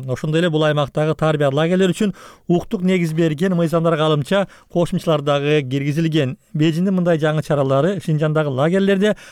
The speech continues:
бир миллиондой мусулман, көбүнесе уйгурлар кармалып турганы боюнча тынчсыздануулар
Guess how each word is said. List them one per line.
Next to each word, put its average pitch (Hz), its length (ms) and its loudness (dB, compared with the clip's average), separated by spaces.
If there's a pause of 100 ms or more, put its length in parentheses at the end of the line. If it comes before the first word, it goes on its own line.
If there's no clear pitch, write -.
(120)
бир 180 180 0
миллиондой 180 380 0
мусулман, 165 500 -2
көбүнесе 160 380 -2
уйгурлар 160 400 0 (260)
кармалып 165 380 0
турганы 160 320 0
боюнча 143 480 0
тынчсыздануулар 160 580 0